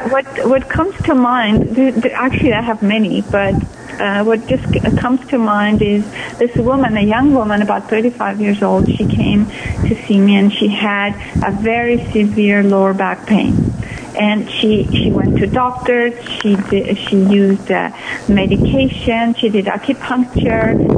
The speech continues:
um, she did massage, nothing was hel-, helping. It was like she, she felt like her whole, whole lower back was in a spasm. And, um, she told me that the way it happened, she was gardening, and suddenly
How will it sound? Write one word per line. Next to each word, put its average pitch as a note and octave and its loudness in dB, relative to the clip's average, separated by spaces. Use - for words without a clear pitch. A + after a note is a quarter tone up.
um, G#3 -2
she B3+ -2
did B3 0
massage, A#3 0
nothing A3+ 0
was G#3 0
hel-, - 0
helping. G3 -4
It G3 -2
was G#3+ 2
like G3+ -4
she, - -4
she - 0
felt A#3 0
like G3+ 0
her G3 -2
whole, A#3 0
whole A#3+ 2
lower A3 2
back F#3+ -2
was F#3 -2
in F3+ -2
a F3+ 0
spasm. F3+ -4
And, G#3 2
um, G3+ -2
she D#4 0
told C4+ 0
me A3 0
that G3+ 0
the G#3+ 0
way A3 2
it G#3+ -2
happened, A3 -2
she - -4
was G#3 0
gardening, A3 0
and G3 2
suddenly G#3+ 2